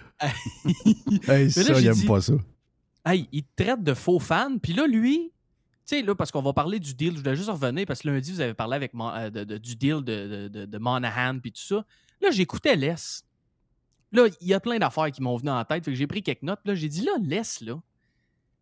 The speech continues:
Speaker 1: là, le nouveau G M qui est là avec sa gang, il part, puis il s-, il appelle Calgary, puis à cause que, merci à Carey Price, by the way, là, on lui souhaite une, une belle retraite,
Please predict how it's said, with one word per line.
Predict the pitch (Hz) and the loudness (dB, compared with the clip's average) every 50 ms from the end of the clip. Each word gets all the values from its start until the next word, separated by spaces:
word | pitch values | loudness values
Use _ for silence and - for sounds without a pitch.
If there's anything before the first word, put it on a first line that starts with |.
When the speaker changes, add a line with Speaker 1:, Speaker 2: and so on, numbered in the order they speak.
| _ _ - | _ _ -2
Speaker 1:
là, | 190 302 370 349 - - | 0 0 0 0 -2 0
le | 151 160 165 | 0 2 2
nouveau | 180 190 185 262 285 214 | 2 0 0 0 -2 -2
G | 147 135 131 123 | -2 -4 -2 -2
M | 131 160 185 160 | -2 -4 -4 -6
qui | - 120 113 | -6 -6 -4
est | |
là | 110 160 | -4 -4
avec | 180 175 | -6 -6
sa | - 127 113 | -6 -6 -6
gang, | 113 131 151 196 214 208 - - _ _ _ _ _ _ | -4 -4 -4 -4 -6 -8 -12 -14 _ _ _ _ _ _
il | 196 196 | 0 2
part, | - - 214 240 285 320 311 294 254 - - | 4 4 4 4 4 2 0 -4 -6 -2 2
puis | - 247 269 277 285 285 285 - _ _ _ _ _ _ _ _ _ - | 4 4 4 4 2 -2 -6 -12 _ _ _ _ _ _ _ _ _ -2
il | 196 | 0
s-, | 180 - - - - | 0 0 -4 -6 -2
il | 185 180 | 0 2
appelle | 185 180 - 254 262 254 196 | 2 2 2 0 0 0 0
Calgary, | - 156 143 131 131 127 117 123 151 202 233 - _ _ _ _ _ _ _ _ _ _ _ _ _ _ _ _ _ _ | -2 -2 -2 -2 -2 -2 -2 -2 -4 -6 -8 -12 _ _ _ _ _ _ _ _ _ _ _ _ _ _ _ _ _ _
puis | - 185 - | -4 -2 0
à | - 170 165 | 0 0 2
cause | - 226 285 285 226 | 2 2 2 2 0
que, | - - 156 | -2 -2 -2
merci | 143 156 160 - - - 254 | 0 -2 -4 -4 -4 -2 -2
à | 214 | -2
Carey | - - 165 143 131 | 0 -2 -2 -2 -2
Price, | 113 113 131 170 214 202 156 | -2 -2 -2 -4 -4 -2 -2
by | 139 139 139 | -2 0 0
the | 135 | 0
way, | 120 123 170 226 | 0 0 -2 -6
là, | 202 185 | -6 -8
on | 175 156 131 117 | -8 -6 -6 -4
lui | 117 117 117 | -6 -6 -4
souhaite | 139 - - | -6 -6 -6
une, | 139 123 120 | -6 -6 -4
une | 113 110 110 110 110 | -4 -4 -4 -4 -4
belle | 123 131 139 | -2 -2 -2
retraite, | 127 123 - 131 165 - | -2 -4 -4 -6 -8 -10